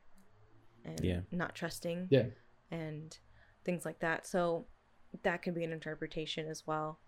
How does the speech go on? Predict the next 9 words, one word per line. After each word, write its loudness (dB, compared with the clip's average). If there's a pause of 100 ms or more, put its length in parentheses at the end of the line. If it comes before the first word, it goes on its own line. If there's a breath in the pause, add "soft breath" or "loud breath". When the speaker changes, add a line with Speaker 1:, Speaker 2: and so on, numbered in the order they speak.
(720)
Speaker 1:
But 2 (540)
other 4
than 4
that, 6
I 0
mean, 2 (920)
The 6
Thing 8
is 6